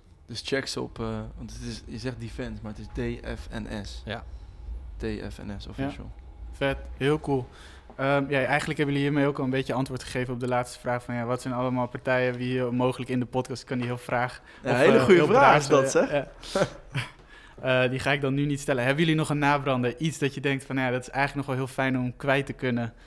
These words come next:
Speaker 3: eh, voordat we deze podcast afsluiten?
Speaker 2: Eh, ja, nee, als je, als je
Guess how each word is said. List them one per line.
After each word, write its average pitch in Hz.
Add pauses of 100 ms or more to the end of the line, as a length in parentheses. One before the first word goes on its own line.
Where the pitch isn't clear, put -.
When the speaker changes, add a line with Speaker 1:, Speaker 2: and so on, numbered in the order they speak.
(300)
Speaker 3:
eh, 123
voordat 127
we 127
deze 120
podcast 127
afsluiten? 113 (1000)
Speaker 2:
Eh, 123 (560)
ja, 117
nee, 123
als 131
je, 120 (440)
als 127
je 120